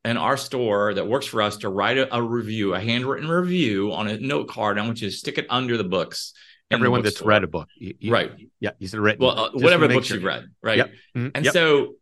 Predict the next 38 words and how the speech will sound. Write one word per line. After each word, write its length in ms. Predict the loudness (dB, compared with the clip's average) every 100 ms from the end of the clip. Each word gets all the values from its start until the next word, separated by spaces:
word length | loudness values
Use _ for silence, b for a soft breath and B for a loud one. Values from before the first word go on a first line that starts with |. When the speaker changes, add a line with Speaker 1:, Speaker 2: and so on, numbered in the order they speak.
| -8
Speaker 1:
instead 280 | -4 -2
of, 80 | 0
like, 300 | 2 0 -4
so 180 | -4 -2
it 80 | -2
became 280 | -2 -2 0
a 80 |
very 240 | 0 0 0
sincere, 640 | -2 -6 -6 -2 0 0
genuine, 880 | -2 -4 -2 -4 -2 -2 -4 -6 -12 -20 0
thoughtful 640 | 2 2 0 2 2 2
place 380 | -2 0 0 -2 -12
to 260 | -8 -6 -6 -2
work. 420 | 0 2 0 -6 -20 B B B
And 140 | -2 0
James 200 | 0 2
Duran 180 | 2 2
said, 180 | 0 -2
"Look, 180 | -2 0
I 200 | 0 2
didn't 160 | 2
do 140 | 0 -2
any 180 | -2 -2
of 60 |
this. 360 | -6 -12 -16 -10 0
All 180 | 2
I 140 | 4 2
did 220 | 2 0
was 220 | 0 -4
empower 600 | -6 -6 -2 0 0 -2
the 120 | -2 -4
managers 720 | -2 -2 -2 -4 -4 -4 -4
who 80 | -4
were 100 | -2
on 80 |
the 80 | -4
front 260 | -4 -4 -2
line 520 | -2 0 -2 -4 -8